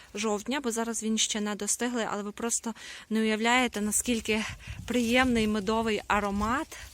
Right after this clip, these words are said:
аж п'янкий. Йде від цього винограду дуже солодко і дуже, дуже ароматно.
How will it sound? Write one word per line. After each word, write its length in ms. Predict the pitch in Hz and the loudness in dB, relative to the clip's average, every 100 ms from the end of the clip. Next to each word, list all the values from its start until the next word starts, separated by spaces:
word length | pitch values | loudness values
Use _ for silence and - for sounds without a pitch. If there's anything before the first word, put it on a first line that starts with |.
| - - - - - - - - - - | -14 -14 -12 -12 -12 -14 -20 -20 -2 2
аж 180 | 220 - | 4 4
п'янкий. 720 | 226 240 233 - 214 185 185 - 226 | 4 4 2 2 4 4 0 -6 0
Йде 240 | 208 226 | 4 4
від 160 | 220 - | 2 0
цього 240 | 226 220 | -2 0
винограду 720 | 214 208 214 226 254 233 220 - - - - | -2 -2 0 4 4 2 -2 -6 -14 -14 -4
дуже 360 | 226 247 220 | 0 2 2
солодко 680 | - 233 240 269 240 - 208 | 4 4 2 0 -4 -6 -6
і 140 | - | -6
дуже, 400 | 185 220 220 226 - - - - | -4 -2 0 0 -2 -12 -14 -8
дуже 340 | 208 208 214 - - | -4 -2 -2 -4 -4
ароматно. 680 | 208 214 208 175 - 170 | -2 0 0 0 -2 -6